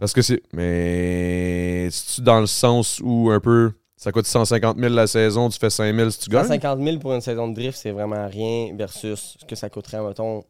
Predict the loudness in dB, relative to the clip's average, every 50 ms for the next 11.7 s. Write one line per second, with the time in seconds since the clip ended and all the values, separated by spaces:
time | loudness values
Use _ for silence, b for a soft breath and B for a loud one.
0 | _ _ _ _ -14 -12 -10 -6 -6 -6 -6 -6 -8 -10 -12 -12 -8 -4 -2 -2
1 | -2 -2 -4 -6 -6 -4 -6 -6 -4 -4 -4 -4 -4 -4 -4 -6 -8 -10 -12 _
2 | _ _ _ -10 -10 -8 -6 -4 -2 -2 -2 0 0 0 0 0 -2 -4 -6 -10
3 | -16 _ _ _ _ _ _ _ _ _ -4 -2 0 2 2 2 2 2 0 0
4 | 0 0 -2 -2 -2 -4 -6 -6 -4 -4 -2 -2 -2 0 0 0 0 0 -2 -4
5 | -6 -6 -4 -6 -6 -8 -10 _ _ _ _ -10 -8 -6 -4 -4 -4 -4 -6 _
6 | _ _ _ _ _ _ _ _ _ _ _ _ _ -2 -2 0 2 2 2 2
7 | 2 -2 _ _ _ _ _ _ _ -2 0 0 0 0 0 2 2 2 0 -2
8 | -4 -4 -2 0 0 0 0 2 2 2 2 0 0 0 0 2 2 2 2 2
9 | 2 0 0 0 -2 -2 -4 -6 -8 -8 -6 -6 -6 -8 -10 -14 _ _ -12 -8
10 | -6 -6 -6 -6 -6 -6 -6 -6 -6 -6 -8 -6 -6 -6 -4 -4 -4 -4 -2 -2
11 | -2 -2 -2 -4 -6 -6 -4 -2 -2 0 0 -2 -2 -4